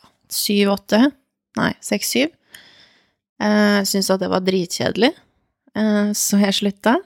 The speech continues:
Eh, men det ble en veldig naturlig del av, av oppveksten, fordi vi var med pappa veldig mye på trening,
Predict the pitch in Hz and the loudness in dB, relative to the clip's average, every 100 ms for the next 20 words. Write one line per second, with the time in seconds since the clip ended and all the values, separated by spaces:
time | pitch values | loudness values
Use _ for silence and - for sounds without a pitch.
0 | _ _ _ _ - 214 208 202 202 202 | _ _ _ _ -8 -2 -2 -2 -2 -2
1 | 202 202 208 208 202 220 214 208 214 - | 0 0 2 4 4 4 4 2 0 -2
2 | 190 185 190 196 190 185 180 185 196 - | -2 -2 -2 -2 0 0 2 0 -2 -4
3 | 180 180 185 196 - _ _ _ _ - | -4 -4 -4 -8 -14 _ _ _ _ 0
4 | 196 190 190 - 196 - 240 226 214 196 | 2 2 0 -2 -6 -2 0 2 2 2
5 | 196 190 185 185 180 185 190 - 180 185 | 2 2 2 2 0 -2 -4 -2 0 0
6 | 180 180 180 180 - 190 185 175 226 | 0 -2 -2 -2 -2 0 2 2 0